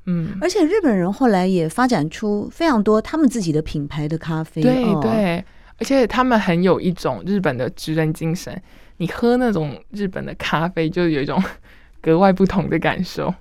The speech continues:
Speaker 2: 嗯。
Speaker 1: 嗯。
Speaker 2: 所以咖啡馆的文化哦，到现在，发展到现在，尤其是扣到了整个像海明威他们一九二零年代的时候在巴黎流连忘返，感觉这个咖啡馆并不是真的要走进去喝一杯咖啡，其实它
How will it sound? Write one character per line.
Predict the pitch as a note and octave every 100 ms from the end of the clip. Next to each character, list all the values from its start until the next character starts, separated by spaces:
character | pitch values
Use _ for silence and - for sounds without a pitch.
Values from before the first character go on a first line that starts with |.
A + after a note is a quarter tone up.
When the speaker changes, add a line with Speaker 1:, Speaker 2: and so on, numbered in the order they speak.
| -
Speaker 2:
嗯。 | A#3 G#3+ F3 F#3
Speaker 1:
嗯。 | F3+ E3 F3+ -
Speaker 2:
所 | -
以 | A4 D4 - -
咖 | -
啡 | G#4+ A#4
馆 | A#4 F3+
的 | D#3+
文 | D#3+ D#3 F#3
化 | - C#4 G#3+
哦， | - E3 D3 - - - _ - _ -
到 | E4
现 | D4+ D4+
在， | B3 A#3+ G#3+
发 | C4+
展 | C4+ E3+
到 | D#3 F#3+
现 | G#3+ F3+
在， | F3+ F#3 D#3+
尤 | D3
其 | B3 G#3
是 | G3+ A3+ G3 E3
扣 | - C4 G#3+
到 | G#3+ F3
了 | E3
整 | E3 D3+
个 | D#3+ D#3+ D3+ D3+ - -
像 | - G3+ E3
海 | D#3+ D#3+
明 | D#3 F#3
威 | G3+ G3+ G3 F#3+ G3
他 | G3
们 | F#3+
一 | F3+ G#3
九 | - E3+ D3 C3 A#2+
二 | -
零 | G3+ F3+
年 | D#3+ D#3+
代 | - G#3 E3
的 |
时 | E3+ D#3
候 | F#3
在 | F3 F#3+
巴 | F#3+ G3
黎 | F3+
流 | E3 D3+
连 | F3+ C#3+ D#3
忘 | G3 D#3+
返， | D#3+ C#3 - -
感 | - A#3+
觉 | D4
这 | G4
个 | F#4+
咖 | F4 E4+
啡 | F#4
馆 | F#4 G#3
并 | F3+ C4
不 | G3+
是 | A#3+
真 | G3+ B3
的 | A3
要 | F#3+
走 | F#3 C#3+
进 | F3+
去 | E3
喝 | F3 F3+
一 | -
杯 | F3+ E3
咖 | - D#3
啡， | D#3 D#3
其 | - B3
实 | B3+
它 | B3+ C4